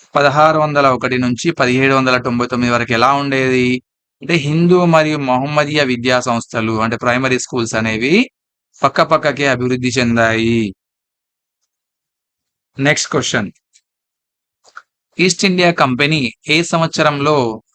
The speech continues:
విద్యా బాధ్యతను స్వీకరించింది? ఏ పదిహేడు వందల ఏడు, ఏడు, సారీ, పదిహేడు వందల మూడు, బి పదిహేడు వందల యాభై ఏడు,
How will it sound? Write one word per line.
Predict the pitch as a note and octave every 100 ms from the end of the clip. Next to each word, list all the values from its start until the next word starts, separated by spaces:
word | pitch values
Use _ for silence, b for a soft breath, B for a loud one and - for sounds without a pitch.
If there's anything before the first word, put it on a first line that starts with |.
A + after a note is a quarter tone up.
| B2+
విద్యా | B2+ C3+ D3+ D3
బాధ్యతను | B2 B2 B2 A#2+ B2 B2+
స్వీకరించింది? | C3+ A#2 B2+ A#2 G#2+ A#2+ G#2+ G#2 A2 G#2+ F#2+ _ _ _ _ _ _ _ _ -
ఏ | D3 C#3
పదిహేడు | - A2+ A#2 B2
వందల | C3 C3
ఏడు, | C3 C3 C3 C#3 C3+
ఏడు, | C3 C3 C#3 -
సారీ, | - C#3+ A#2+
పదిహేడు | B2 B2+ C#3
వందల | C3+ B2
మూడు, | A#2 C3 C#3 D3 - _ _ _ _ _ _ _ _ _ _ B2+
బి | C#3 D3 B2
పదిహేడు | B2 B2+ C3
వందల | C3 B2
యాభై | A#2 A2+ B2+
ఏడు, | C3+ C3+ B2+ B2+